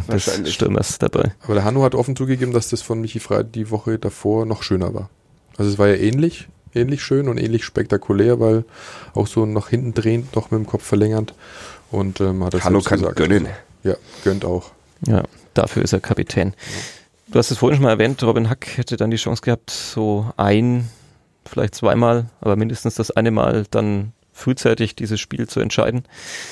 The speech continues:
Speaker 1: letzte Zweifel zu beseitigen. Ähm, er hat unglaublich gute Ansätze immer wieder. Beim Abschluss ist es dann manchmal noch so, obwohl er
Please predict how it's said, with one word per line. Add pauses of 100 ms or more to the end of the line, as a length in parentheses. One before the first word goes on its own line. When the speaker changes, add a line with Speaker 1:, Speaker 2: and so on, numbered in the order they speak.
(380)
Speaker 1:
letzte
Zweifel
zu
beseitigen.
Ähm, (640)
er
hat
unglaublich
gute
Ansätze
immer
wieder. (140)
Beim
Abschluss
ist
es
dann
manchmal
noch
so,
obwohl
er